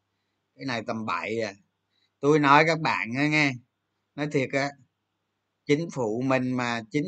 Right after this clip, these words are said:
phủ ngành bán lẻ là nó bình thường như người dân bình thường thôi. Chứ không có cái bán lẻ nào hưởng lợi hết.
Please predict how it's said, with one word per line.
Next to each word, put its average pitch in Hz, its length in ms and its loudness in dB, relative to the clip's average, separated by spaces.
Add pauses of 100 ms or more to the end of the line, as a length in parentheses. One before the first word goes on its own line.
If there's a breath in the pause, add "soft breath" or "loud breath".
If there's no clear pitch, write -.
phủ 123 220 -2
ngành 147 220 4
bán 165 160 2
lẻ 120 280 4
là 139 120 0
nó 165 120 -2
bình 143 340 -2
thường 139 300 2
như 156 140 0
người 139 240 0
dân 151 280 0
bình 123 220 -6
thường 120 300 -6
thôi. 131 140 -16 (1040)
Chứ 147 160 0
không 165 140 -2
có 160 160 4
cái 175 120 -2
bán 165 220 0
lẻ 104 360 2
nào 120 180 -2
hưởng 113 220 -8
lợi 107 320 -4
hết. 135 120 -10